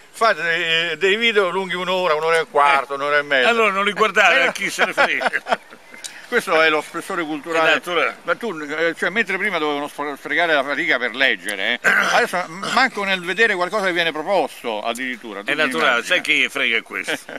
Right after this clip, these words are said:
Speaker 1: <laughs>
Speaker 2: Loro devono portare qualche cero in qualche chiesa, di modo che il gestore della chiesa, avendolo acceso, se lo possa infilare nel culo.
Speaker 1: <laughs>
Speaker 2: Eh, eh, questa è la logica.
Speaker 1: Sei osceno.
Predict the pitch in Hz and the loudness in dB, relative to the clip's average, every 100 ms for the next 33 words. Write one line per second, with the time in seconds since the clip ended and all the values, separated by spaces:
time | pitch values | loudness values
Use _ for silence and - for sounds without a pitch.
0 | - - - - - 190 147 131 135 127 | -16 -20 -20 -20 -8 -2 0 0 -2 -2
1 | 127 123 110 143 139 151 117 107 139 117 | -2 -4 -4 -6 0 0 0 0 -2 -2
2 | 160 175 156 117 98 - - - - - | -6 -2 0 -2 -6 -12 -20 -20 -20 -20
3 | - 139 104 143 117 135 131 123 110 98 | -20 -18 0 0 2 -4 0 0 0 -2
4 | 107 135 156 165 143 139 120 120 - - | -6 -6 -6 -6 -2 0 0 -4 -20 -20
5 | - - - - 131 127 127 120 104 160 | -20 -20 -20 -6 -4 0 2 2 -2 -2
6 | 156 - 185 120 107 104 135 143 139 117 | -2 -2 -2 0 -2 -2 -2 -2 -2 -2
7 | 101 147 165 - - - - - - 123 | 0 2 0 -4 -20 -20 -20 -20 -4 -2
8 | 107 175 131 135 160 - 156 135 147 139 | 0 0 0 0 0 0 0 -2 -4 -6
9 | 156 131 127 - 131 139 135 107 151 110 | -6 -4 -6 -6 -10 -6 -2 0 0 0
10 | 190 151 165 - - - - - 151 - | -2 -2 -4 -4 -8 -12 -14 -6 -6 -4
11 | 143 - 165 - 117 120 123 107 98 92 | -10 -6 -6 -2 0 2 2 -2 -8 -10
12 | 85 131 127 117 - 107 95 90 | -2 0 0 -4 -2 -2 -4 -12